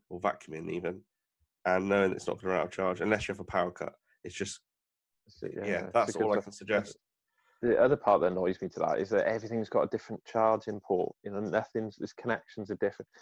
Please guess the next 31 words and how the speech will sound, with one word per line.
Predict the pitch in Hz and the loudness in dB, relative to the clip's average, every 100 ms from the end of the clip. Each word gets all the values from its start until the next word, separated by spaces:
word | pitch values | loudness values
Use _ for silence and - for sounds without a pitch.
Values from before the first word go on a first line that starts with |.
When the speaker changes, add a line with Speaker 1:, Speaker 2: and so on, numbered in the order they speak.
| - | -4
Speaker 1:
No | 107 104 | 2 4
Speaker 2:
Can | 104 | 4
we | |
not | 104 104 | 4 6
just | 104 104 - | 4 2 4
Speaker 1:
universal. | |
Speaker 2:
have, | 123 117 _ _ _ _ _ - | 4 2 _ _ _ _ _ -2
yeah, | 120 113 | 2 4
can | 107 120 | 2 0
we | |
not | 127 - | -2 -2
just | 110 | 0
have | 107 | 2
one | 104 107 107 | 4 4 2
or | 98 | -4
two | - - 110 131 120 _ - | -6 0 0 0 -4 _ -20
<laughs> | - - | -14 -2
Speaker 1:
Yeah. | 98 90 | 0 2
Speaker 2:
for, | 113 104 | 4 4
you | 98 101 | 4 2
know, | 98 98 | 0 0
phone, | - 107 101 101 | 2 4 4 2
laptop, | 101 - - - | 0 0 -2 -2
tablet, | - 98 98 - | 2 2 2 4
everything? | 98 101 98 95 92 | 4 2 0 -2 0
But | 87 - _ | -2 -2 _
everything's | 110 110 110 - | -8 -6 -6 -2
gonna | 104 | -2
have | 101 | -2
a | 101 | -2
different | 101 - - | -2 -2 -8